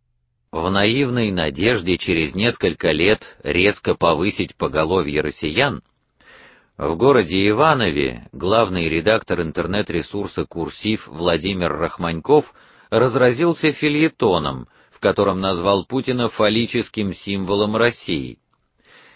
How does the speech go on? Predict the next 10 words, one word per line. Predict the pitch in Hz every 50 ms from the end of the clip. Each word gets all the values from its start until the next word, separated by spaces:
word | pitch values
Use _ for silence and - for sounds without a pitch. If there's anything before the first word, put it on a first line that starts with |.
| _ _ _ _ _
Колонка | - 117 135 165 196 214 202 - - 110
редактора | 95 92 85 131 160 170 - - 156 151 147 147 143 139
была | 123 82 82 90 90 104 131 139
опубликована | 117 - 98 85 71 73 73 - - 98 107 110 113 117 117
в | 113
четверг, | - - - 139 - 107 78 71 67 67 67 - - - _ _ _ _ _ _ _ _ _ - - _ _ _
а | - 110 123
уже | 131 131 113 147 151
в | - - -
пятницу | - 190 185 170 - 90 80 73 - - - 80 69 65 -